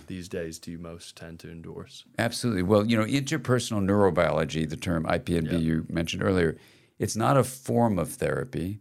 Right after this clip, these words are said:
Speaker 1: Right.
Speaker 2: but it's a common, you know, knowledge base and framework that informs every form of therapy.
Speaker 1: Right.
Speaker 2: So an I P N B approach basically says what we've said, that the mind can be defined.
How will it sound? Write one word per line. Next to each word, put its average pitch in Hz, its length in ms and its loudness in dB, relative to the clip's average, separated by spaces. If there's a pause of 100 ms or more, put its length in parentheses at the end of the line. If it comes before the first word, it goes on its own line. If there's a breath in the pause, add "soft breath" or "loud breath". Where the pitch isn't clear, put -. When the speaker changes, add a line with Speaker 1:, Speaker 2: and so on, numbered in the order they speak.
(160)
Speaker 1:
Right. 80 200 -14 (200)
Speaker 2:
but 87 360 4
it's 95 320 -2
a 90 400 0 (380)
common, 107 920 2 (380)
you 101 100 2
know, 92 100 -2
knowledge 95 600 2
base 82 400 2
and 80 160 -6
framework 87 600 0
that 90 160 2
informs 90 640 -2 (220)
every 120 360 4
form 76 300 -2
of 71 80 -4
therapy. - 500 -6 (140)
Speaker 1:
Right. 87 180 -10 (400 loud breath)
Speaker 2:
So 104 380 4
an 117 160 0
I 127 140 4
P 135 180 0
N 117 100 2
B 117 120 2
approach 98 480 0
basically 92 380 0
says 85 320 -2
what 85 140 -2
we've 85 200 -2
said, - 400 -4
that 85 300 -2
the 82 60 0
mind 87 540 2
can 101 260 0
be 101 120 2
defined. 82 600 -2